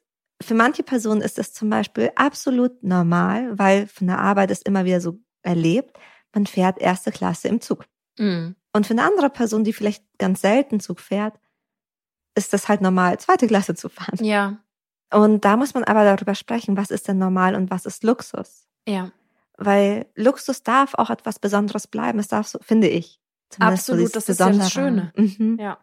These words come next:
Speaker 1: Aber wenn dann Luxus normal wird, dann haben wir, dann wird's schwierig.
Speaker 2: Dann wird's schwierig und dann suchst du immer, dann, dann, dann geraten wir in diese Spirale, es muss größer, es muss besser,
Speaker 1: Mhm.
Speaker 2: es muss immer teurer werden, weil du hast ja nach oben hin Sinn, wie wir ja wissen, sind ja keine Grenzen gesetzt.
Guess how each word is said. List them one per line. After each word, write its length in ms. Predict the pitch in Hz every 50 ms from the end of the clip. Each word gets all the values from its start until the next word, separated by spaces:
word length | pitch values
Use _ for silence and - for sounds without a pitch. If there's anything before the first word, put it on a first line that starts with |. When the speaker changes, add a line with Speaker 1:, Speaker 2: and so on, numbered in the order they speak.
| _ _ _ _ _ _ _ _
Speaker 1:
Aber 200 | - 190 196 190
wenn 120 | 185 190 196
dann 120 | 196 196
Luxus 300 | 208 220 - - 208 -
normal 400 | - 185 185 196 226 277 285 247
wird, 140 | 233 254 -
dann 160 | 196 214 208
haben 140 | 220 226 220
wir, 260 | 220 214 208 214 226
dann 140 | - 202 208
wird's 160 | 202 196 - -
schwierig. 480 | - 247 262 233 - - 190 - - _ _ _ _ _
Speaker 2:
Dann 200 | - 208 208 220
wird's 200 | 220 214 - -
schwierig 380 | - - 233 226 226 233 214 220
und 60 | 214
dann 140 | 208 208 208
suchst 320 | - 233 208 - - -
du 80 | 220 214
immer, 540 | - - 214 208 208 208 208 202 208 - - - 208 -
dann, 260 | 208 196 214 - 214
dann, 380 | - 208 214 226 220 180 214
dann 200 | - 214 208 226
geraten 420 | 220 214 202 202 202 202 - 220 202
wir 40 | 208
in 60 | 202
diese 220 | 196 202 190 - 190
Spirale, 500 | - - 214 202 185 190 190 190 202 196
es 140 | 196 -
muss 160 | 220 196 - -
größer, 320 | - 190 185 185 185 202
es 120 | 180 185 -
muss 160 | 196 185 -
besser, 260 | - 175 170 170 202 185 175
Speaker 1:
Mhm. 80 | 233
Speaker 2:
es 40 | 226
muss 180 | 202 185 - -
immer 360 | - 196 190 175 180 175 170
teurer 480 | - - - 175 165 165 165 160 160 165
werden, 380 | 165 160 156 156 - 165 160
weil 240 | 160 165 165 160 165
du 160 | _ - 185 170
hast 220 | 175 170 - -
ja 80 | 196 180
nach 160 | 175 - -
oben 220 | 165 190 185 185
hin 140 | 185 185 180
Sinn, 200 | 170 - 180 175 _ - - 214 -
wie 160 | - 226 247
wir 80 | 208 208
ja 200 | 160 143 139 143
wissen, 280 | 143 - - - 240 370 - - - - - -
sind 220 | _ - 208 208 196
ja 80 | 208 196
keine 280 | 202 - 202 180 180
Grenzen 400 | 170 - 160 151 156 151 - 156
gesetzt. 420 | 156 151 - - - - _ -